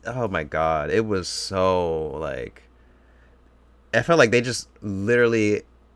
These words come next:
made it so complicated, so exposition-y, and I was like, "Why?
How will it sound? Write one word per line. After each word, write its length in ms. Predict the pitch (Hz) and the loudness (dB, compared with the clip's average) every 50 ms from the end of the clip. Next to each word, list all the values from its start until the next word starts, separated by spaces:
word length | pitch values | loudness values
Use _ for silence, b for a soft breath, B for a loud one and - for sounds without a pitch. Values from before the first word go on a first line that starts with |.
| _ - | _ -4
made 240 | 104 110 110 110 107 | 2 4 4 6 6
it 120 | 101 85 | 4 2
so 460 | - - - - - 120 110 113 113 | 0 -6 -4 -4 0 2 4 4 4
complicated, 680 | 104 - 104 95 87 85 90 - 98 87 85 85 85 80 | 4 2 0 -2 -2 -2 -4 -2 -2 -2 0 0 -2 -4
so 460 | - - - - - 117 113 120 120 | -4 -6 -2 2 4 6 8 8 6
exposition-y, 760 | 90 92 98 92 - - 95 87 87 95 101 - - 90 85 82 | 6 4 0 -2 -2 -8 -6 -4 -2 -4 -4 -4 -4 -6 -4 -4
and 160 | 80 82 87 | -4 -2 -2
I 40 | 92 | -2
was 140 | 92 90 87 | -2 -2 -4
like, 100 | 95 82 | -4 -4
"Why? 720 | 73 78 80 80 87 104 120 131 139 139 139 143 139 139 | -6 -6 -4 0 2 2 2 2 0 0 -2 -4 -6 -6